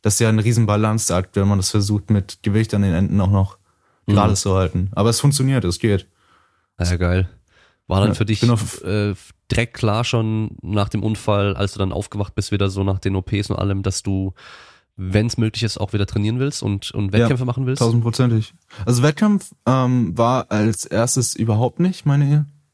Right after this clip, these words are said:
Speaker 1: mein Beweggrund dahinter. Ähm, mir ging's eher darum, dass ich halt wieder halbwegs meinen Körper in Form bekomme,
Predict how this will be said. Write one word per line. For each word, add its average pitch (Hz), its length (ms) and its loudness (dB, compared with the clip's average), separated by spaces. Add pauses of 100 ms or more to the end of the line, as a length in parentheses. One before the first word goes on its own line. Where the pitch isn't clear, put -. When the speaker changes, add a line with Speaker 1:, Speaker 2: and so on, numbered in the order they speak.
(640)
Speaker 1:
mein 127 220 2
Beweggrund 143 500 0
dahinter. 156 420 0 (680)
Ähm, 107 680 2 (140)
mir 117 140 2
ging's 120 240 2
eher 113 160 2
darum, 113 260 2
dass 110 200 0
ich 107 140 -4
halt 104 220 2
wieder 104 400 0 (400)
halbwegs 123 320 0
meinen 117 100 2
Körper 135 280 0
in 104 80 0
Form 98 220 0
bekomme, 107 380 0